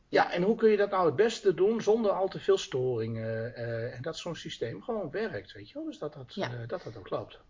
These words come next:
Speaker 2: Oké.
Speaker 1: Ja, want ik kom van origine, ik kom uit de chemische industrie, ik kom uit de praktijk.
Speaker 2: Aha.
Speaker 1: Dus ik weet, ehm,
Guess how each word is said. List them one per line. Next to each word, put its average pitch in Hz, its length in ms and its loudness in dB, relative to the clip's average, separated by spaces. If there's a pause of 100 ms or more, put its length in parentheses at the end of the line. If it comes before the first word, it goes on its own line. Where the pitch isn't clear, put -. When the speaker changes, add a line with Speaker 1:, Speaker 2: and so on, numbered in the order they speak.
(140)
Speaker 2:
Oké. 214 400 -6
Speaker 1:
Ja, 117 260 -6
want 131 120 -6
ik 160 60 -4
kom 202 160 4
van 156 100 -2
origine, 147 280 -4
ik 147 80 -4
kom 190 140 0
uit 151 100 2
de - 60 -10
chemische 147 320 -2
industrie, 120 380 -10
ik 139 80 -6
kom 175 160 -2
uit 127 100 -4
de - 80 -14
praktijk. 92 480 -14 (300)
Speaker 2:
Aha. 156 420 -4 (440)
Speaker 1:
Dus - 300 -16
ik - 160 -18 (100)
weet, 123 460 -10 (220)
ehm, 98 440 -16